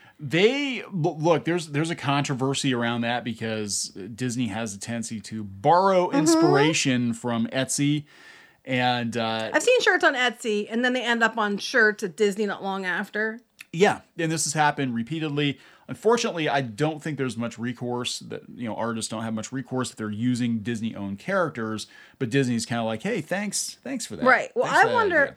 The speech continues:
Speaker 2: uh, Disney's really cracking down on this, you know, and they're, they're, those people, are they gonna come after the convention people?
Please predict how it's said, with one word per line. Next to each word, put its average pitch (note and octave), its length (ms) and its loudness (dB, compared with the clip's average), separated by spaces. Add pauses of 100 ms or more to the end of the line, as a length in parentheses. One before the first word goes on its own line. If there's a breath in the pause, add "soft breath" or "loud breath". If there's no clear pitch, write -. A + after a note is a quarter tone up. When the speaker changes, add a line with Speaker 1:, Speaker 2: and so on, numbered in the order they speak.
Speaker 2:
uh, B3 60 0 (120)
Disney's F4 320 -4
really C#4+ 140 0
cracking B3 380 -2
down G#3+ 220 0
on G#3+ 120 0
this, G3 420 -6 (100)
you B3 120 -2
know, G3+ 280 0
and G3+ 160 -2
they're, F#3+ 140 0
they're, G3 160 0
those C4+ 300 6
people, D#3 420 -6 (260 loud breath)
are A#3+ 60 4
they B3 120 8
gonna C4 160 4
come A#3+ 180 -4
after G#3 200 -2
the G3+ 120 -8
convention F#3+ 440 -6
people? - 320 -14